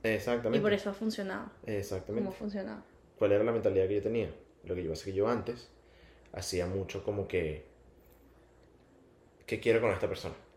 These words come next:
Speaker 1: ¿Sabes? Como que
Speaker 2: Ujú.
Speaker 1: yo quiero solamente estar un ratico ahí, ¿sabes? Un friquiteo, una vaina, o quiero una
Speaker 2: Ujú.
Speaker 1: vaina seria.
Speaker 2: Claro.
Speaker 1: Y, em, marico, siempre me, siempre me salía mal. Marico, siempre
Speaker 2: Claro.
Speaker 1: como que,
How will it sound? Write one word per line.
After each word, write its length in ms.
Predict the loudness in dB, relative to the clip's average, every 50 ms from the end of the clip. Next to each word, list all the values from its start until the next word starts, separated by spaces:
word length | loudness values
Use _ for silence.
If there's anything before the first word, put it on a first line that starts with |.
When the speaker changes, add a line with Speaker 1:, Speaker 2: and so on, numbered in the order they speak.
| -20 -20 -20
Speaker 1:
¿Sabes? 240 | -16 -14 -14 -12 -12
Como 200 | -10 -10 -10 -8
que 180 | -8 -8 -6 -4
Speaker 2:
Ujú. 260 | -4 -4 -2 -2 -2
Speaker 1:
yo 120 | -4 -2 0
quiero 500 | 2 2 4 4 4 4 4 4 2 0
solamente 320 | -2 -2 -2 -2 -2 -4
estar 120 | -4 -4 -2
un 80 | -2
ratico 240 | -2 -2 -2 2 2
ahí, 760 | 4 4 4 4 2 0 -2 -2 -4 -4 -4 -4 -4 -4 -4
¿sabes? 200 | -2 0 0 0
Un 80 | 0 -2
friquiteo, 460 | -4 -4 -4 0 4 6 8 8 8
una 140 | 6 4 2
vaina, 340 | 2 2 2 2 2 2 2
o 160 | 2 2 2
quiero 180 | 2 2 2 2
una 100 | 2 2
Speaker 2:
Ujú. 60 | 2
Speaker 1:
vaina 160 | 2 2 0
seria. 300 | 0 2 0 0 0 -2 -10 -14 -20 -20 -20 -20 -20 -20 -20 -20 -20 -12
Speaker 2:
Claro. 260 | -8 -6 -6 -6 -6 -10 -14 -20 -20 -20 -20 -20 -20 -20 -20 -20 -20 -20 -20 -20 -20 -20 -8 -2 2
Speaker 1:
Y, 420 | 4 6 6 4 4 2 -6 -14 -18 -2 4
em, 720 | 8 10 10 12 10 8 6 2 0 -2 -2 -2 -4 -4 -8 -12 -18 -20 -20 -20 _ -20 -20 -20 -20 -20 -20 -20 -20 -20 -20 -20 -20 -20 -10 -2
marico, 300 | 2 4 4 4 4 2
siempre 220 | 2 4 4 6 6 6 6
me, 60 | 4
siempre 600 | 2 -2 -2 -2 -4 -2 4 8 8 10 10 8
me 80 | 8 6
salía 280 | 6 8 8 8 8 8
mal. 240 | 6 4 2 0 -4 -10 -14 -16 -20 -20 -20 _ _ _ _ _ _ _ -2
Marico, 320 | 0 4 4 4 4 2
siempre 240 | 2 2 6 6 8
Speaker 2:
Claro. 140 | 8 8 8
Speaker 1:
como 100 | 6 8
que, 400 | 8 6 6 6 2 -2 -12